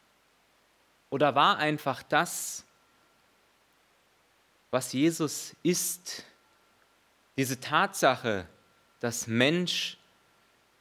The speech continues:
dass Gott Mensch wird, dass der Sohn Gottes auf die Erde kommt,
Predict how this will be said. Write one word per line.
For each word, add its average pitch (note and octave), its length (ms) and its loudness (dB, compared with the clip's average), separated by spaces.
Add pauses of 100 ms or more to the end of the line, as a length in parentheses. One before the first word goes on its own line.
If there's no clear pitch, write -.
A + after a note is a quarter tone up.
dass A#2+ 240 0
Gott - 440 0
Mensch C3 520 -4
wird, G#2+ 480 -6 (160)
dass A#2+ 140 -6
der C3 160 2
Sohn D#3 300 2
Gottes D3 480 2
auf C#3 260 2
die G2+ 160 -2
Erde D#3+ 240 2
kommt, E3 480 0